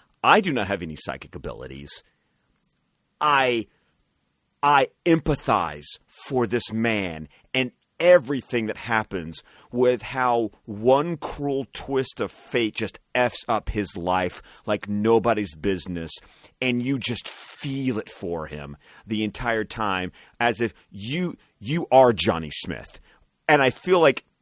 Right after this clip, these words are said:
because that everyman, just the fact that he named the character John Smith is such a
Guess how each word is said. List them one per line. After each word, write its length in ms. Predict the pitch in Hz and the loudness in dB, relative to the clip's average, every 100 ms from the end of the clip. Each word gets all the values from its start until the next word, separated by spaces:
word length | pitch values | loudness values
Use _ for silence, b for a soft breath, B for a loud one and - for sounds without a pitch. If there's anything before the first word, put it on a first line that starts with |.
| - | -4
because 340 | 139 - 160 | -2 0 2
that 140 | 135 127 | 2 4
everyman, 420 | 139 139 117 107 - | 4 4 2 2 -2
just 200 | 143 - | -6 -2
the 80 | 139 | 0
fact 260 | - 170 | 2 0
that 80 | - | 0
he 200 | - 147 | -6 -4
named 520 | 120 113 147 147 131 | 0 4 4 4 2
the 100 | - | 0
character 600 | - - 147 127 - 110 73 | 2 6 8 6 2 0 0
John 420 | - 98 117 110 | -2 2 2 2
Smith 680 | - - 110 98 - - - B B B | 4 4 4 2 0 -8 -14 B B B
is 480 | - 135 120 113 - b b b b _ _ _ _ - | 4 8 8 6 0 b b b b _ _ _ _ 0
such 260 | 196 - | 2 2
a 80 | 131 | -2